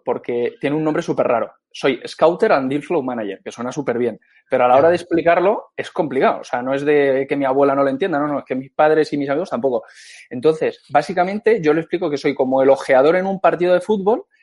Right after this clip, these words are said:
pero en el ecosistema startup, ¿no? Entonces, mi labor es, eh, estar dentro del ecosistema, ir a todos los eventos, eh, tener esa conexión con los diferentes fondos de capital riesgo, emprendedores y demás, y buscar cuáles son las startups que, que nos pueden interesar, eh, para, para invertir desde Telefónica, para,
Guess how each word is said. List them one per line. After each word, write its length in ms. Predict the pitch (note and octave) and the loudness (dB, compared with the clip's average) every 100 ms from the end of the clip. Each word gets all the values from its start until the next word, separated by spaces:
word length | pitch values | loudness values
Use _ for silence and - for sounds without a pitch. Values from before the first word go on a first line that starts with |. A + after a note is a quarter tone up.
| _ D3 | _ 0
pero 140 | C#3+ | 2
en 80 | C3+ | 2
el 100 | C3 | 0
ecosistema 540 | C3+ B2 C3 - C3 | -2 -6 -8 -6 -6
startup, 460 | A2+ G#2+ G#2+ C3+ C#3 | -6 -8 -6 -8 -8
¿no? 120 | C#3 | -10
Entonces, 460 | C3 C3+ C3+ D#3 - - - - | -6 -4 0 -2 -4 -20 -20 -6
mi 160 | C3+ | 0
labor 320 | C#3+ C3+ D3+ D#3+ | 4 6 6 4
es, 320 | F3+ F3+ - | 2 -2 -8
eh, 440 | A#2+ A#2 A#2 A2+ A2+ | -2 2 2 0 -6
estar 260 | B2 - C#3 | -10 -4 -2
dentro 240 | C#3+ D3+ | 0 0
del 80 | D3+ | 0
ecosistema, 680 | D3+ D3+ D#3+ - F3+ F3 C#3+ | 0 -4 -8 -6 -4 -2 -2
ir 80 | |
a 60 | C#3+ | 0
todos 180 | C#3+ C#3 | 0 -2
los 140 | C#3 | -4
eventos, 560 | D3 F3+ F#3 - F3 E3+ - - | -4 -4 -4 -4 -4 -4 -12 -18
eh, 200 | - A#2+ | -4 -4
tener 200 | A#2+ C3+ C3+ | -2 -2 -2
esa 140 | C#3+ | -4
conexión 360 | C3+ C3+ C#3+ B2+ | -4 -6 -6 -2
con 80 | B2 | -2
los 80 | |
diferentes 420 | A#2+ A#2+ B2 B2 - | -2 -4 -6 -6 -6
fondos 220 | B2+ A#2+ | -6 -4
de 60 | |
capital 260 | A#2+ B2 A#2 | -4 -2 -2
riesgo, 320 | D3+ D#3 C#3+ | 2 0 0
emprendedores 580 | C3+ C3 B2+ B2+ C3+ C#3+ | -2 -2 0 2 2 0
y 40 | |
demás, 180 | D#3+ A#3+ _ - - - _ | -2 -4 _ -20 -20 -20 _
y 120 | - | 0
buscar 340 | C#3 C#3 E3+ - | 0 2 -2 2
cuáles 280 | D3 D3 D3 | 4 4 4
son 160 | D#3+ | 4
las 140 | C#3+ C3 | 4 2
startups 640 | A#2+ D3+ D#3 F#3 - - | -2 -2 2 0 -2 -10
que, 320 | - B2 A#2 A2+ | -6 -4 -6 -8
que 80 | A#2 | -12
nos 160 | A2 | -8
pueden 260 | C3 C3+ C#3+ | -6 -6 -6
interesar, 680 | C#3 C3+ C3+ C3+ D3+ D#3+ - _ - | -6 -4 -4 -2 0 0 -2 _ -4
eh, 300 | A#2 A#2 A2+ | 0 2 0
para, 180 | A2+ A2 | -2 -2
para 160 | C3 B2+ | 0 0
invertir 400 | B2+ A2+ C#3 C3+ | 0 0 -2 0
desde 240 | C3 C3 | 0 -2
Telefónica, 500 | A2+ G#2+ - A2+ A2 | -2 -6 -8 -4 -2
para, 160 | D#3+ | -2